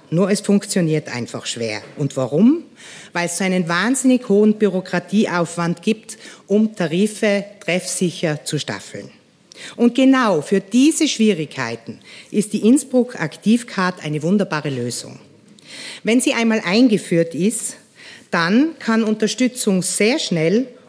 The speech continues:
und unbürokratisch zu den Menschen gelangen. <coughs> Sie wird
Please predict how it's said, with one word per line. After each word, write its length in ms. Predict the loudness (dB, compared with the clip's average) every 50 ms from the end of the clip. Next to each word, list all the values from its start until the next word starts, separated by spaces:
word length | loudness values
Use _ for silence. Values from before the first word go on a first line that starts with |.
| _ 0
und 220 | 2 2 2 4
unbürokratisch 1000 | 4 4 4 4 2 0 0 0 -2 -6 -4 -4 -4 -4 -4 -4 -6 -6 -6 -6
zu 140 | -2 -2 0
den 160 | 0 2 2
Menschen 380 | 2 0 -2 -2 -4 -6 -6 -4
gelangen. 440 | -4 -4 -2 0 -2 -4 0 0 -2 -2 -2 -12 -14 -20
<coughs> 320 | -20 -20 -20 -20 -20 -12 -6
Sie 220 | 0 0 2 4
wird 160 | 4 2 4